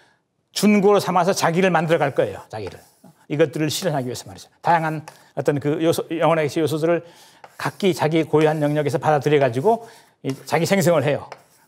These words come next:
그러니까 이 생성 하나하나를 엮으면 이 질서가 되는 거죠. 원래 질서가 되는 거죠. 만약 그대로 구현한다면. 그러니까 이 질서의 원천 낸 거예요. 그러면 이때 이것들 사이에 이렇게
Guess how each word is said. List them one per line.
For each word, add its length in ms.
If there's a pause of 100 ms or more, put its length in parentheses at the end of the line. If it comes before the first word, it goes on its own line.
(100)
그러니까 320
이 160
생성 400
하나하나를 440
엮으면 360 (420)
이 180
질서가 380
되는 220
거죠. 200
원래 200
질서가 260
되는 200
거죠. 200 (880)
만약 320 (160)
그대로 400
구현한다면. 600 (580)
그러니까 220
이 40
질서의 360 (220)
원천 320
낸 100
거예요. 140 (260)
그러면 520 (200)
이때 360
이것들 460
사이에 480
이렇게 600